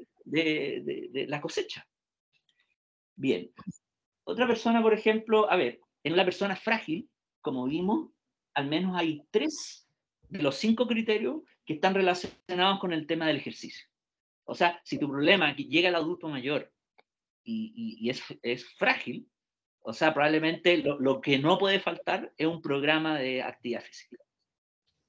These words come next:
Para hablar un poquito de esto, actividad de la programa física, en el adulto mayor tiene ciertas diferencias. ¿Por qué? Porque sabemos que el tema de caídas es, es un temazo. De hecho, ¿te has preguntado, por ejemplo, Sandra,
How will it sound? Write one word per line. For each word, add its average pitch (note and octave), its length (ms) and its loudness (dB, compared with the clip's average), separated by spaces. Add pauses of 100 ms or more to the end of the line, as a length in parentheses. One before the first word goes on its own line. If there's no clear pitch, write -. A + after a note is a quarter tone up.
(240)
Para C3+ 100 2
hablar F3 160 2
un A3+ 80 4
poquito A3 360 -2
de A3 80 0
esto, G#3+ 320 -2
actividad E3 280 0
de F3+ 100 4
la F3+ 40 0
programa F3 580 -2
física, F#3 460 -6 (460)
en D#3+ 140 2
el D#3 80 6
adulto G#3+ 320 2
mayor G#3 280 4
tiene G3+ 200 -4
ciertas F#3+ 420 -10
diferencias. D3 720 -4
¿Por A#2 200 -6
qué? F#3 220 2
Porque C#3+ 480 -4 (100)
sabemos E3+ 320 -2
que - 100 -6
el - 100 -8
tema F3 220 0
de D#3 120 0
caídas C#3+ 400 -2
es, - 340 -14
es B2 160 -12
un A#2+ 140 -8
temazo. - 420 -4 (1120)
De C3+ 60 -6
hecho, F3 160 2
¿te F#3 80 4
has F#3 80 2
preguntado, F3+ 540 4
por G#3 80 2
ejemplo, G3 320 -4
Sandra, G3 360 -2